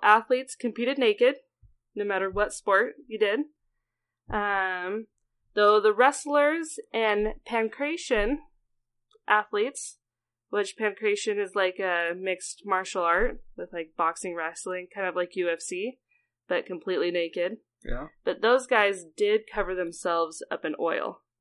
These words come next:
Speaker 1: to make themselves slippery.
Speaker 2: So
Speaker 1: Well,
Speaker 2: still naked,
Speaker 1: <laughs> so
Speaker 2: just
Speaker 1: just,
Speaker 2: naked and
Speaker 1: just,
Speaker 2: slippery.
Speaker 1: just <laughs> naked and slippery.
Speaker 2: Yeah.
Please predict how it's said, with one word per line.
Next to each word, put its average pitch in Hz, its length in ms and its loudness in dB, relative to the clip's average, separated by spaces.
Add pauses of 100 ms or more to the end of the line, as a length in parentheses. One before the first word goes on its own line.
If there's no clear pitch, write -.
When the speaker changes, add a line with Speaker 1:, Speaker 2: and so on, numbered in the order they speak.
Speaker 1:
to 185 100 -10
make 156 220 -10
themselves - 440 -12
slippery. - 500 -2 (1300)
Speaker 2:
So - 140 -12
Speaker 1:
Well, - 100 -4
Speaker 2:
still 208 160 6
naked, 143 480 -2
Speaker 1:
<laughs> - 0 -
so 262 120 2
Speaker 2:
just - 240 -6
Speaker 1:
just, 247 140 -4
Speaker 2:
naked 120 260 -8
and - 80 -4
Speaker 1:
just, 220 160 -6
Speaker 2:
slippery. 107 280 -6
Speaker 1:
just 240 160 0
<laughs> 294 120 8
naked 262 240 4
and 247 100 -4
slippery. - 720 0
Speaker 2:
Yeah. 262 140 -2